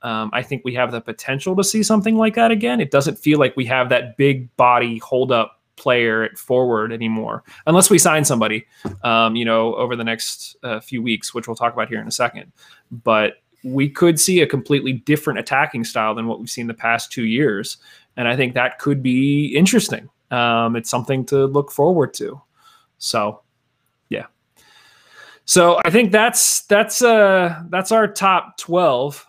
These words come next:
amongst the four of us, things that we're excited about and hopeful for. I still like the shout about stadium food. Like, <laughs> out of all of them, <laughs> that's the one that sticks.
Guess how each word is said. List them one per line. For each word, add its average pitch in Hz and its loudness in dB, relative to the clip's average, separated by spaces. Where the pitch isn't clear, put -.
amongst 143 -8
the 139 -6
four 156 -2
of 117 -6
us, 113 -8
things 139 -6
that 131 -6
we're 139 0
excited 143 -2
about 131 2
and 123 -10
hopeful 127 -4
for. 110 -8
I 127 -2
still 180 -2
like 135 0
the 139 -6
shout 127 0
about 120 -4
stadium 127 -6
food. 113 -12
Like, 117 -8
<laughs> - 0
out 202 2
of 214 4
all 196 4
of 196 0
them, 180 2
<laughs> 170 0
that's - -6
the 170 0
one 165 0
that 170 0
sticks. 165 -8